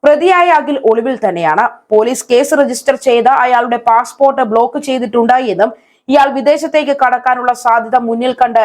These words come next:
എയർപോർട്ടുകളിൽ നിരീക്ഷണം ശക്തമാക്കിയിട്ടുണ്ട് എന്നും അദ്ദേഹം പറഞ്ഞു. ഇതൊരു ജീവനക്കാരൻ നടത്തിയ തട്ടിപ്പാണ്. പണ്ട് ഇടതുപക്ഷം ഭരിച്ചിരുന്ന തിരുവനന്തപുരം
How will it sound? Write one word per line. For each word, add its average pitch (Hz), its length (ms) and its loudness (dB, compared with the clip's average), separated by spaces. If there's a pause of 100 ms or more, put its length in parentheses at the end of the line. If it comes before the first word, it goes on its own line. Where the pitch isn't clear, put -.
(120)
എയർപോർട്ടുകളിൽ 262 800 0
നിരീക്ഷണം 247 540 -2
ശക്തമാക്കിയിട്ടുണ്ട് 240 1000 0 (160)
എന്നും 202 180 -2 (280)
അദ്ദേഹം 220 460 0
പറഞ്ഞു. 170 300 0 (500)
ഇതൊരു 220 240 2 (100)
ജീവനക്കാരൻ 240 640 0
നടത്തിയ 226 420 0
തട്ടിപ്പാണ്. 175 560 -2 (500)
പണ്ട് 294 220 0
ഇടതുപക്ഷം 339 600 0
ഭരിച്ചിരുന്ന 277 520 0
തിരുവനന്തപുരം 262 720 0